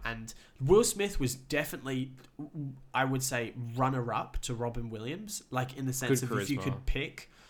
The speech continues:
Speaker 2: Hmm.
Speaker 1: who to pick, I would definitely su-, suggest, uh, Will Smith. But
Speaker 2: Hmm.
Speaker 1: I, unfortunately, it's one of those things where you can just never relive that, like, the smile and the jokes and all the cra-,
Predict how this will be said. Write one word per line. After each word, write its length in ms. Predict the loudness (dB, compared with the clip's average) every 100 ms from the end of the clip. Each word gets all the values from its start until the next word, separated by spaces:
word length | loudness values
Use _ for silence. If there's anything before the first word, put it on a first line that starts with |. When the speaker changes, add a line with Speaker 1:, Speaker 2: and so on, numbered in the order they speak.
| -10
Speaker 2:
Hmm. 100 | -2
Speaker 1:
who 160 | 2 2
to 80 | 2
pick, 340 | 0 -2 -4
I 100 | -2
would 180 | 0 -2
definitely 400 | -4 -6 -6 -6
su-, 300 | -6 -6 -8 -8
suggest, 520 | -8 -4 -4 -4 -6 -10 -6
uh, 280 | -2 -2 -2
Will 160 | -4
Smith. 340 | -4 -6 -8 -10 -18 -20 -4
But 180 | 0 0
Speaker 2:
Hmm. 80 | -2 -12 -20 -20 -20 _
Speaker 1:
I, 100 | -2 -2
unfortunately, 580 | -4 2 2 2 0 -2
it's 120 | 0
one 80 | 0
of 60 | 0
those 180 | -2
things 240 | -2 -2 -2
where 320 | -2 -2 -6 -14 _ _ _ -8
you 140 | -6
can 180 | -4 -2
just 200 | -2 -2
never 280 | -2 -2 -4
relive 540 | -6 -8 -4 -6 -6
that, 200 | -8 -10 -6
like, 320 | -6 -6 -8 -16 -10
the 380 | -6 -4 -4 -6
smile 580 | -2 0 2 2 4 2
and 180 | 0 -6
the 40 |
jokes 440 | -4 -2 -2 -2 -6
and 80 | -6
all 80 |
the 80 | -6
cra-, 260 | -6 -6